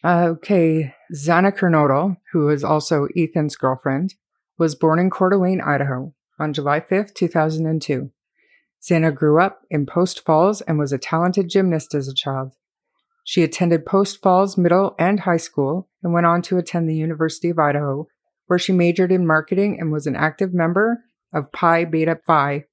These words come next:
Zana also had a part-time job working at the Mad Greek restaurant in Moscow, which will come into play later on in the story. Uh, now, Kaylee Gonzalez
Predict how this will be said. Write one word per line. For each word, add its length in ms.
Zana 320
also 340
had 200
a 60
part-time 500
job 380
working 340
at 80
the 60
Mad 300
Greek 260
restaurant 640
in 240
Moscow, 640
which 260
will 240
come 240
into 240
play 300
later 360
on 180
in 120
the 80
story. 540
Uh, 120
now, 220
Kaylee 500
Gonzalez 920